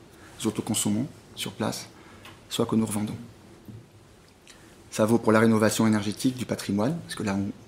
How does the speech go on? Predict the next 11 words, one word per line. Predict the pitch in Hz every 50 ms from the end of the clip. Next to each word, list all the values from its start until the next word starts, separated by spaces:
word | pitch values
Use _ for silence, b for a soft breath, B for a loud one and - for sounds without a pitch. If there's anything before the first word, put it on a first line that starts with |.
| - - - -
là, | -
on, | 104
on | 104 - - - - - - - - - - - - -
cr-, | - - - - - -
clairement | 120 113 107 110 107 98
fait | - -
des | 107 101 98 95 104
économies, | 95 - 101 98 95 95 104 120 127 127 120
et | 113
pour, | - - - 117 117 104 101
euh, | 98